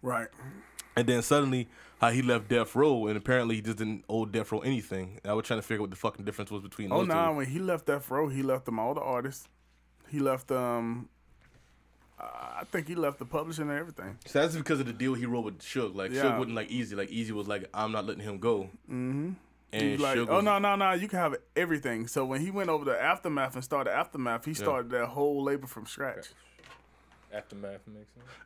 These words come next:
Speaker 2: I kinda,
Speaker 1: Mm-hmm.
Speaker 2: you know what, I think that might show the difference. Like, the fact that Eazy was actually really that dude's friend.
Speaker 1: Mm-hmm.
Speaker 2: Like, I understand the deal was bad, but Eazy just wouldn't want, Eazy just didn't wanna let him go.
Speaker 1: Right.
Speaker 2: But Suge was like, "All right, we'll get the fuck on."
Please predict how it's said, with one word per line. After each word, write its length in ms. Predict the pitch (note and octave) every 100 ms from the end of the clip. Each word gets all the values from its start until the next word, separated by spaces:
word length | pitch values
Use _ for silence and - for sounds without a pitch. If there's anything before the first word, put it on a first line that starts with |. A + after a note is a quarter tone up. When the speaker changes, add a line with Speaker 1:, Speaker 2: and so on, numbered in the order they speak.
| -
Speaker 2:
I 80 | C5
kinda, 180 | - G4+
Speaker 1:
Mm-hmm. 100 | C#4
Speaker 2:
you 60 |
know 80 | C#4+
what, 100 | C4+
I 60 | C4
think 140 | B3
that 100 | A#3+
might 180 | A3+ G3+
show 320 | - G3+ G3
the 80 | D#3+
difference. 480 | C3+ C#3+ D#3+ D3+ -
Like, 200 | C3+ A#2+
the 60 |
fact 200 | A#2 C#3+
that 100 | B2+
Eazy 240 | B2 B2 B2+
was 180 | A2 A2
actually 280 | A2 -
really 160 | A2 A2
that 120 | A2
dude's 220 | A2 A2
friend. 280 | A#2+ A#2+ A#2+ - _ _ _ _
Speaker 1:
Mm-hmm. 260 | B2 B2 D3 D#3+ _ -
Speaker 2:
Like, 180 | B2+ A#2
I 100 | F3+
understand 320 | F3 E3 D3
the 40 |
deal 240 | C3 A#2+ C#3
was 160 | B2
bad, 360 | G2+ A#2 B2 B2+ - - -
but 180 | A2+ -
Eazy 220 | B2+ A#2+
just 160 | B2
wouldn't 240 | A2 A#2 A2+
want, 140 | A2 - -
Eazy 240 | B2 B2
just 160 | B2 A2+
didn't 140 | A#2
wanna 140 | A2+ A2
let 80 | A2
him 100 | A2
go. 240 | A#2 B2 - _
Speaker 1:
Right. 220 | - E2+ - - _ _ -
Speaker 2:
But 100 | G2+
Suge 200 | B2+ B2+
was 140 | G#2+
like, 140 | G2 D#2+
"All 60 |
right, 100 | G#2
we'll 100 | G#2+
get 100 | -
the 60 | -
fuck 180 | A2 A#2
on." 180 | B2